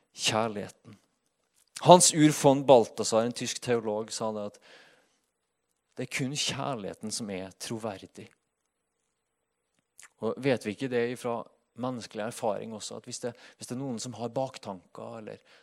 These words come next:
noen som kommer til oss med smigrende ord, men harde hjerter, så merkes det. Og jeg, jeg lurer på meg selv, er det oss,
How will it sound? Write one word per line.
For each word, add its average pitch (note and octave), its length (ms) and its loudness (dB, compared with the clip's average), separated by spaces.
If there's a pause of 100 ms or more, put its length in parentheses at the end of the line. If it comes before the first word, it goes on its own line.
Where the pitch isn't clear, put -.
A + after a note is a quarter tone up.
noen A2+ 160 -8
som B2+ 120 -8
kommer G2+ 320 0
til A#2 160 -6
oss G#2 120 -8
med A2 120 -4
smigrende A2+ 520 -6
ord, A2 320 -10
men A2 160 -10
harde A#2 360 -2
hjerter, - 340 -12 (300)
så F#2+ 160 -18
merkes - 500 -12
det. - 80 -20 (1700)
Og B2+ 80 -4
jeg, C3 120 0
jeg C#3 160 2
lurer D3 280 2
på A#2+ 80 -4
meg B2+ 160 -2
selv, B2 240 -4
er B2 160 0
det A#2 80 -2
oss, - 200 -4